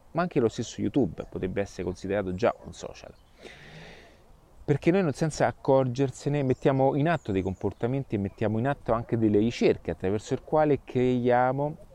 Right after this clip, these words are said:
ok, al tempo stesso una legge di attrazione. Perché? Perché diamo appunto a Facebook e alla piattaforma la possibilità di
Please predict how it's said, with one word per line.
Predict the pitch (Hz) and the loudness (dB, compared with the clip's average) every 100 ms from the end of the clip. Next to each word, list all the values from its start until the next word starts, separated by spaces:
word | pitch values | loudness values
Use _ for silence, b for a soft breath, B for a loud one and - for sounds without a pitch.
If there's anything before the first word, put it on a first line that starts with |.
| - - - | -20 -20 -20
ok, | - 123 107 | -8 -4 -2
al | 107 - | -2 -4
tempo | 127 123 143 | -6 -4 -8
stesso | - 131 - - 127 127 | -2 -4 -4 -2 0 0
una | 127 127 | 0 2
legge | 175 127 98 | 4 2 0
di | 87 | -4
attrazione. | - 80 - - - - - - | -6 -10 -10 -14 -12 -14 -18 -4
Perché? | 127 127 101 | -2 0 0
Perché | - 101 123 | 0 -2 -2
diamo | 113 135 143 151 | 2 0 2 -2
appunto | 131 127 127 - 151 - | -2 -2 -2 0 0 0
a | 113 | -4
Facebook | - 117 127 135 131 - | -2 -2 0 -2 -4 -2
e | 127 120 | 2 2
alla | - 104 | 4 2
piattaforma | 117 127 143 120 123 123 117 | 0 -2 -4 0 0 0 0
la | 107 | 0
possibilità | 110 - 120 120 127 123 | -2 -2 -4 0 0 2
di | 110 110 | 2 0